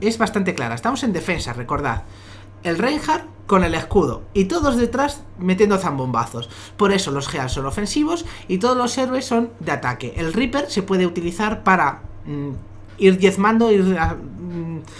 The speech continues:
eh, flanqueando al, al equipo enemigo y a la que esté jodido, tirar de la forma de las sombras y volverte a esconder detrás de la, del, del escudo de Reinhardt.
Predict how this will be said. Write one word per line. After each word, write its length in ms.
eh, 160
flanqueando 520
al, 360
al 120
equipo 260
enemigo 460
y 280
a 100
la 140
que 540
esté 180
jodido, 520
tirar 320
de 160
la 240
forma 240
de 140
las 140
sombras 340
y 40
volverte 320
a 20
esconder 320
detrás 260
de 80
la, 140
del, 600
del 140
escudo 340
de 140
Reinhardt. 400